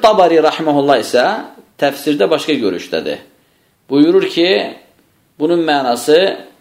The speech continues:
yəni Məkkə müşriklərinə olan ərəblər,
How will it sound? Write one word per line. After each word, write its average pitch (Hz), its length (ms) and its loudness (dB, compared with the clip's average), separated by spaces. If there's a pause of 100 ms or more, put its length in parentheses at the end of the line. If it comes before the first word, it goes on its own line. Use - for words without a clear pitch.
(380)
yəni 156 720 0
Məkkə 143 480 -2
müşriklərinə 135 640 -2
olan 127 240 0
ərəblər, 98 480 -2